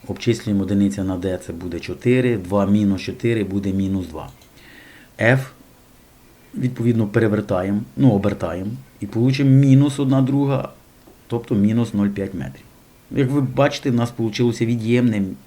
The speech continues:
F. Значить, це означає, що вона, зображення уявне і вона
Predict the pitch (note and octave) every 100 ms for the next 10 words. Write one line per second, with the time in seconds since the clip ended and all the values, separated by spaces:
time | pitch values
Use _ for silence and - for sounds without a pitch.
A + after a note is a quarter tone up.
0 | - - - - - F#2+ E2+ - G2+ G2+
1 | G2+ G#2+ B2 B2+ A#2+ G#2+ F#2+ E2+ - F2
2 | D#2 - F2+ F#2+ G2+ A#2 B2 - - -
3 | G#2 G#2 A2+ G#2+ G#2 G2+ G#2 B2+ B2+ G2+
4 | G2+ G2 G2 A2+ C3